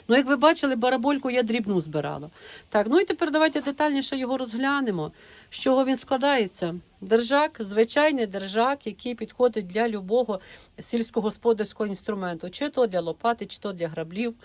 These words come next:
От. Дальше. О, оця рамка, е, трикутна, вона досить таки міцна, вона товстенька. Ем,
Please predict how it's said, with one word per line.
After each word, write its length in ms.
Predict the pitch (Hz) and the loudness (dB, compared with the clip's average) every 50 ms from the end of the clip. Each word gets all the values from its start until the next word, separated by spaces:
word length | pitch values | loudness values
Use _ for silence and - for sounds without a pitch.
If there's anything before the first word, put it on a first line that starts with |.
| - - - - - _ | -20 -20 -20 -20 -20 _
От. 300 | - 208 196 185 175 165 - - - | -6 -2 0 0 0 0 -4 -10 -6
Дальше. 600 | 202 202 233 226 220 214 - - - 196 185 185 185 180 - | 0 4 4 4 4 2 -2 -4 -2 -2 -2 -2 -4 -8 -10
О, 580 | - 208 220 208 208 202 196 196 190 185 - - - | -8 -6 -4 -2 -2 -2 -2 -2 -4 -4 -6 -10 -10
оця 580 | - 226 254 269 - - - 294 285 285 269 262 | -2 -2 -2 -2 -2 -2 0 2 2 2 2 0
рамка, 680 | 262 269 269 269 247 226 208 208 - 214 190 180 180 175 - - - - | 0 -2 0 0 -2 -2 -4 -4 -2 -2 -2 0 -2 -6 -10 -16 -14 -10
е, 240 | 202 196 196 190 190 - - | -8 -6 -6 -6 -6 -6 -6
трикутна, 760 | 233 247 247 - - 277 247 226 - - - 202 185 175 170 | -6 -6 -6 -6 -6 -4 -4 -4 -4 -4 -4 -4 -4 -4 -4
вона 280 | 165 196 220 233 240 247 | -4 -2 0 0 0 2
досить 480 | 220 247 254 262 240 - 247 220 - | 2 2 0 0 0 -2 -6 -8 -8
таки 400 | - - 220 220 - - 233 214 | -8 -8 -10 -8 -4 -2 -2 -2
міцна, 560 | 208 196 190 180 - - 214 202 196 208 233 | 0 -2 -4 -4 -4 -4 -2 -2 0 0 -2
вона 300 | 254 240 233 226 214 202 | -2 -2 -2 -2 -2 -4
товстенька. 880 | 190 - 190 175 - - - - 196 180 165 165 170 170 - 214 233 311 - - - - - - - - - _ | -6 -8 -10 -12 -12 -16 -8 -4 -2 -2 -2 -4 -6 -4 0 2 2 2 0 -6 -16 -20 -20 -20 -20 -20 -16 _
Ем, 520 | - 214 202 202 196 190 185 185 185 185 | -4 0 2 2 4 2 2 0 -4 -6